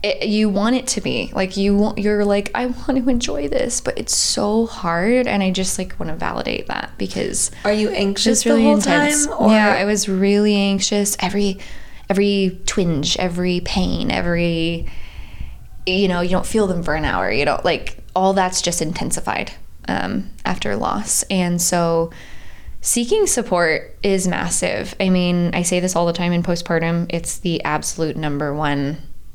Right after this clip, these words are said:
Speaker 1: thing that you need to do for yourself is find your support and make sure that they're gonna be there. And in something like this, e-, even more so. I'm like
Speaker 2: But what does that support look like?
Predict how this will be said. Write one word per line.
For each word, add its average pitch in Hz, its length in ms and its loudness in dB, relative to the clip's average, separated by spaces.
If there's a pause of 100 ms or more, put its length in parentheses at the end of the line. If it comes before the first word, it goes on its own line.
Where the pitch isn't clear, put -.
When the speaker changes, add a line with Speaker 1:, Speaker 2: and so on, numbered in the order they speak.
(420)
Speaker 1:
thing 165 220 -2
that 147 160 -4
you 143 120 -2
need - 160 -4
to - 80 -6
do - 200 -4
for - 180 -6
yourself - 420 -4
is - 360 -2
find 156 340 -4
your 180 80 -4
support - 520 -2 (540)
and 185 100 4
make 165 140 0
sure 165 220 0
that 165 180 -6
they're 170 120 0
gonna 170 180 -2
be 170 140 -2
there. 196 300 -2 (380)
And 147 440 0
in 196 140 4
something 180 320 2
like 170 180 -2
this, 254 440 0
e-, - 140 -8
even 190 240 0
more 208 180 -2
so. - 340 -2 (140)
I'm 180 180 -2
like 175 440 -4 (240)
Speaker 2:
But 233 140 2
what 208 180 2
does 208 160 0
that 214 200 -2
support 196 440 -4
look 185 240 -6
like? - 240 -8